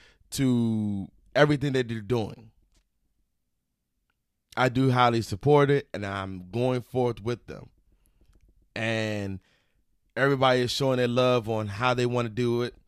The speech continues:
whether it's a jersey number, whether a jersey will say the names of people that have died to, due to police brutality, and whatever so forth. I do appreciate, I do love that. That is kinda cool.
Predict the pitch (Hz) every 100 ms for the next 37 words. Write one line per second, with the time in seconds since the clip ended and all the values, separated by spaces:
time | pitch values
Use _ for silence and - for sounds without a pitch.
0 | _ _ _ _ _ - 113 127 123 120
1 | 104 95 104 131 135 117 127 123 123 120
2 | - 117 117 123 120 110 101 139 139 123
3 | 127 110 110 135 123 104 110 123 127 127
4 | 113 110 92 - - - - - 147 127
5 | 123 110 98 120 123 123 123 117 92 _
6 | 131 135 - 127 - 120 127 - 113 -
7 | 127 127 123 131 143 - _ _ _ _
8 | _ _ _ _ _ - - - 123 120
9 | 117 117 113 127 131 120 - 123 - 139
10 | 107 - - - 123 120 104 135 127 -
11 | 131 - - 123 117 117 135 120 117 92
12 | 90 - - - _ 110 113 110 - 135
13 | 113 - 117 87